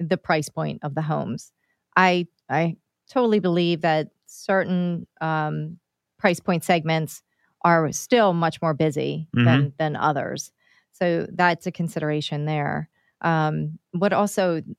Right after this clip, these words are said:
Speaker 1: Yoon had s-, added was that much of the home sales growth is still occurring in the upper end markets.
Speaker 2: Yeah,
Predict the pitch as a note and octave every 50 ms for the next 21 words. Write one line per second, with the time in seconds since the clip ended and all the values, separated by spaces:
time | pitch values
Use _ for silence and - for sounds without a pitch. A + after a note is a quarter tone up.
0 | _ - E3 D#3+ E3+ F3 F3 E3+ F3 E3+ F3 D#3 C#3 - - _ _ - D#3 E3
1 | E3+ E3 D#3+ D#3 D#3+ D#3+ D#3+ D#3+ D3+ - - E3 D#3+ D#3 - - F3 G3 F#3+ -
2 | F#3+ F3+ F3 E3 F#3 F3 F3 E3+ F#3 E3 D#3 C#3+ - - E3+ E3 D#3+ D#3 D#3+ D3+
3 | - - F#3 E3 D#3+ D3 - E3+ E3 E3 D#3 D#3 D3+ D#3 D3 - D#3 D#3+ - F#3
4 | F#3 F#3+ G3 - F3+ F#3 F#3+ F#3+ F#3+ G3+ G3+ G#3 - B3 B3 B3+ B2 A#2+ G#2 F2+
5 | E2